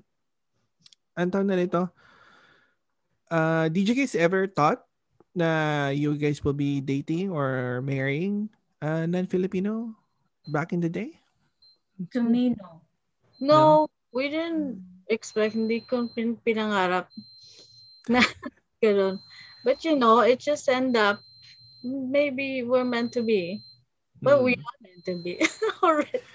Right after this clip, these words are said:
Speaker 1: Pero ano, what, what made you guys consider dating non-Filipinos?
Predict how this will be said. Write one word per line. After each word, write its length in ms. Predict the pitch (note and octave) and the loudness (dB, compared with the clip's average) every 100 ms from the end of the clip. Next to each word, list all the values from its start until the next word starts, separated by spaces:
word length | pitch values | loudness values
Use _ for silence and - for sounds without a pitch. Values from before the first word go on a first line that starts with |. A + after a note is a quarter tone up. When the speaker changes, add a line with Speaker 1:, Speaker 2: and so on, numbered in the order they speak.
| - - - | -20 -18 4
Speaker 1:
Pero 240 | B3+ C#4 | 6 8
ano, 240 | C#4 A#3+ | 6 4
what, 240 | F#3+ A3 A3 | 6 6 4
what 240 | A3 A3 | 2 2
made 160 | B3 A3 | -2 -2
you 80 | A3+ | 2
guys 240 | A3 G#3+ | 0 0
consider 840 | G3 F3 F3+ F3 E3+ D#3 C#3+ A2 - - | -2 2 4 4 4 4 2 -2 -6 -6
dating 840 | D3 D#3+ E3 D3 C#3 B2+ A#2 A2 - _ _ _ _ - _ - | -2 0 0 -4 -4 -8 -10 -12 -16 _ _ _ _ -20 _ -8
non-Filipinos? 1040 | D#3 D3+ C#3+ D3 C3+ C#3 D#3+ - - - | -2 0 0 -2 -2 -4 -6 -10 -18 -20